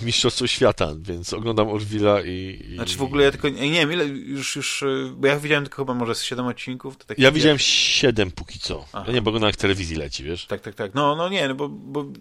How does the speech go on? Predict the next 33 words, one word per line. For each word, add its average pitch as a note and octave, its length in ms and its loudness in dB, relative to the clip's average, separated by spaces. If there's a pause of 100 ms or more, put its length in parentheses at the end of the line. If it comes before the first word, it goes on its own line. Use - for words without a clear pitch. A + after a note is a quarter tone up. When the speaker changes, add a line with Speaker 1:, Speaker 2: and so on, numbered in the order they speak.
(160)
Speaker 2:
też D#3+ 140 0
na C3 80 0
bieżąco, A#2+ 260 -4
tylko C3+ 120 -4
właśnie D3 280 0 (400)
wydaje C#3+ 320 2
mi D3 60 -4
się, C#3 160 -6
że C3+ 80 -10
po C3+ 100 -16
prostu, C#3 480 -4 (920)
e, A2+ 80 -4
e, - 40 0
jakiś A#2+ 200 -4
taki C3+ 200 -6
krótszy C#3+ 300 -4
sezon G#2+ 360 0
jest F2+ 160 -12
tego G#2 200 -8
Orville'a B2 260 0
i A#2+ 40 0
też C#3 180 0
chyba C3+ 160 2
jakaś B2+ 200 0
przerwa B2 280 -4
świąteczna - 520 -6
była, B2 260 -2
więc A2+ 180 -10
nie A#2+ 80 -8
wiem, A2+ 120 -8
co A2+ 120 -12
jest G#2+ 120 -10
grane. A#2+ 140 -8